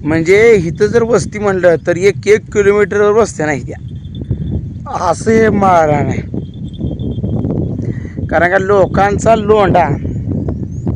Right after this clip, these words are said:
हा शहरी भागात जास्त आहे, कोण व्यवसायानिमित्त, कोण नोकरीच्या निमित्तानं. ह्या खेड्याकडून लोक मुंबईला, पुणेला, अशा लांब लांब शहरांच्या ठिकाणी गेले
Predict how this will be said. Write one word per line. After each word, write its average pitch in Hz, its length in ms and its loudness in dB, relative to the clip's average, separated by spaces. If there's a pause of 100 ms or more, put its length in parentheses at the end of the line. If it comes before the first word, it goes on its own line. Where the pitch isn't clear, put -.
(420)
हा - 220 -4
शहरी 190 320 2
भागात 170 360 2
जास्त 135 280 -10
आहे, - 140 -20 (1000)
कोण 175 160 0
व्यवसायानिमित्त, 175 840 2 (220)
कोण 170 160 2
नोकरीच्या 165 560 2
निमित्तानं. 151 580 -2 (2500)
ह्या 160 200 -4
खेड्याकडून 190 500 2
लोक 202 220 2
मुंबईला, 175 960 2
पुणेला, 165 760 0 (380)
अशा 170 220 -6
लांब 185 320 -2
लांब 190 260 -2 (680)
शहरांच्या 185 520 0
ठिकाणी 147 360 -4
गेले 139 260 -12